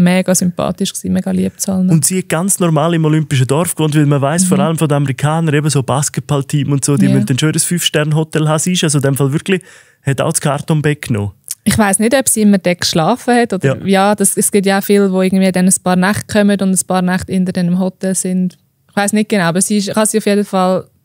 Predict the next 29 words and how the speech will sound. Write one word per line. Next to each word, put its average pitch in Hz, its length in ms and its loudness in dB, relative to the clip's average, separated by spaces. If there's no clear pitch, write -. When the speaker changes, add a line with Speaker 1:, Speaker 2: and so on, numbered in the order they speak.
Speaker 1:
mehrere 190 380 2
Mal 170 220 0
gesehen, - 340 -6
ja. - 120 -4
Speaker 2:
Und 131 300 2
wie 135 80 6
ist 208 100 -2
es, 254 200 -2
wenn 175 140 2
man - 100 0
eben 175 240 0
die 165 120 0
anderen 151 440 0
sieht, 175 340 -2
wo 147 80 0
man 147 140 2
auch 156 100 0
weiss, 160 240 0
die 143 80 -4
sind 147 320 -4
einfach 156 300 -4
Crème 165 340 0
de 170 120 2
la 143 140 0
Crème 147 460 0
von 190 180 0
Speaker 1:
Mhm. - 40 -6
Speaker 2:
ihrem 165 300 2
Sport - 600 -2